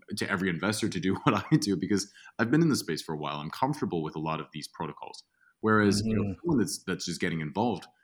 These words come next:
Speaker 1: you might more recommend them towards something like, you know, you having a U S D C yield account, or I s-, I suppose not them, since I think Gary Gensler took, took that one out.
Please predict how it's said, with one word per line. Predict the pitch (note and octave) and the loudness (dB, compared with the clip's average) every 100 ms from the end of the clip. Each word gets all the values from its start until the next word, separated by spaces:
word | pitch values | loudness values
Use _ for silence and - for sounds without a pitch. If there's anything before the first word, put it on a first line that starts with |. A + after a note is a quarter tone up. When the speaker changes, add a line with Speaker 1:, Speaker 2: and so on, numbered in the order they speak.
| _ A#2 | _ 2
Speaker 1:
you | C3+ | 6
might | B2 F#2 | 6 6
more | G#2+ G2+ | 4 4
recommend | F#2+ F#2+ F2 E2+ E2 | 4 2 0 0 2
them | G#2 G2 | 2 2
towards | F2 E2+ E2 - | 0 -4 -2 -2
something | F2+ F2+ E2+ D#2 | -2 -4 -6 -6
like, | D2+ C#2+ _ _ | -8 -10 _ _
you | C#2 | -16
know, | C#2+ | -6
you | F2 - | -4 -2
having | F#2 F2 | -2 -2
a | D#2+ D#2 | -4 -4
U | F2 F2+ | -2 0
S | E2+ - | 0 -4
D | E2 | -4
C | - E2+ | -4 -4
yield | D2+ G#2 D#3 A#2+ | -2 2 2 2
account, | - D#2+ D#2 - _ _ - | -2 -8 -10 -18 _ _ -6
or | F2+ | -2
I | |
s-, | F2 - | 0 -2
I | F2 | -6
suppose | D#2 F#2+ F2 | -4 0 0
not | E2 C#2+ | 0 -2
them, | E2 D#2 | -2 -2
since | D#2 | -6
I | D#2+ | -4
think | D2+ D#2+ | -4 -2
Gary | D#2+ D#2 | 0 0
Gensler | D#2+ D2+ D#2 - | -2 -6 -8 -8
took, | - _ - | -10 _ -12
took | D#2 - | -8 -2
that | F#2+ | -2
one | D2 D2+ | -2 -2
out. | F2+ | -4